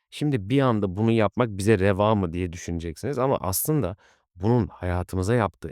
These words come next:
etki ya da hayatımızdan götürdüğü birçok gereksiz zamanı düşününce aslında biraz buna mecburuz. Yani eğer telefonu gri moda alırsanız siz bunu fark etmeseniz bile ufak ufak o ekranın cazibesindeki düşüş sizi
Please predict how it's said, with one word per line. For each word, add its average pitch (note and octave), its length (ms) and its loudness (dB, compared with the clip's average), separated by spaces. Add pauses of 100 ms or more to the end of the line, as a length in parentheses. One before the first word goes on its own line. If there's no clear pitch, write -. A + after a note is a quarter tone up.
etki - 320 -12
ya E2+ 140 -4
da E2 180 -8 (220)
hayatımızdan A2+ 760 0
götürdüğü B2 480 -4
birçok G2+ 640 -10
gereksiz F#2 540 -6
zamanı F#2+ 480 0
düşününce A#2+ 500 -4 (440)
aslında F#2 640 -2
biraz F#2+ 320 0 (300)
buna G2 260 0
mecburuz. F2+ 640 -2
Yani E2+ 300 -2 (340)
eğer G2+ 240 2
telefonu F#2 580 -2
gri F#2 240 0
moda F2 240 0
alırsanız F2+ 600 -6 (300)
siz D3+ 320 -4
bunu A2 180 4
fark F2 400 -6
etmeseniz F2+ 580 -2
bile A2 200 0
ufak - 300 0
ufak - 300 -12
o G#2 100 0
ekranın F#2 440 -2
cazibesindeki F2+ 1000 -2
düşüş F2 380 -8 (520)
sizi F#2+ 400 0